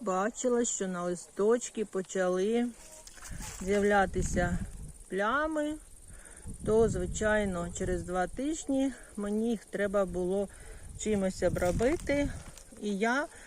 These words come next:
використовувала Танос. Я зараз не буду розказувати всі характеристики цих фунгіцидів, які я обирала. Прочитайте, кому цікаво. Запитайте в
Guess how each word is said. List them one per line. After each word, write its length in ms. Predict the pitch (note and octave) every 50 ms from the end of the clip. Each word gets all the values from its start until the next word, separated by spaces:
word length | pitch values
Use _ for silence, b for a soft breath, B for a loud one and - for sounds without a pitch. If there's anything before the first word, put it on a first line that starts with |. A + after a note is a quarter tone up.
| B B B B B B B -
використовувала 1300 | F#3+ G3+ - - G#3 F#3+ F#3+ F#3+ - - - - G#3 G#3+ A#3 A#3 A#3 A#3 A3+ A3+ A3+ A3 A3 A3 G#3+ G#3 - -
Танос. 800 | - F3+ E3+ E3 D#3+ D#3+ D#3 D#3 D3+ D3+ - - - - - - - - - - - - - - - - - - - - B B B B B B B B B B B B B B B
Я 260 | - A3 C4+ C#4+ D4
зараз 380 | C#4 - B3+ B3 A#3+ A#3+ A#3 A3
не 120 | A3+ A3+
буду 280 | A3+ G#3 A#3 G#3+ G#3 G3+
розказувати 1120 | G3 G3+ G3 - - G#3 G3+ G3+ G3+ F3+ F3 F#3 F3 F3 F3+ F3+ - - - F3+ F3 F3 E3+ D#3+ B B G3+ - - - - - - -
всі 340 | - - - - - G#3+ A3
характеристики 920 | - G#3 G#3 G3 G3 F#3+ - - G3 F#3 G3+ G3+ - - G3 F3+ - F#3 F3
цих 260 | - - G#3 F#3 -
фунгіцидів, 840 | - G3 F#3+ F3+ F3+ F#3+ G3 F#3+ - - D4+ D#4 D#4+ D#4+ F4+ C#4 B3+
які 320 | B3 A#3+ - - A#3+ A#3
я 140 | A#3 A#3 A#3
обирала. 760 | A#3 A3 G3 A3 A3+ A3 A3+ A3+ A#3 A#3 A3+ A3+ G#3+ G#3+ A3 B B B B B B B B B B B B
Прочитайте, 800 | - G3+ G#3 F#3+ - G#3+ G3+ - - F#3+ F3+ F3+ F3 - F3+ F3
кому 280 | - G3 F#3+ F#3 F#3
цікаво. 760 | E3+ - - F3+ - - F3+ E3+ E3 D#3+ D#3 D#3+ E3 D#3+ E3 B B B B B B B -
Запитайте 1400 | - F#3+ E3 E3 F#3+ F#3 F#3 F3+ F3+ F3+ F3 E3+ - - - - F#3+ E3 - F#3 F3+ F3+ F3 E3 - F3 F3 F3
в 240 | E3 F3 - -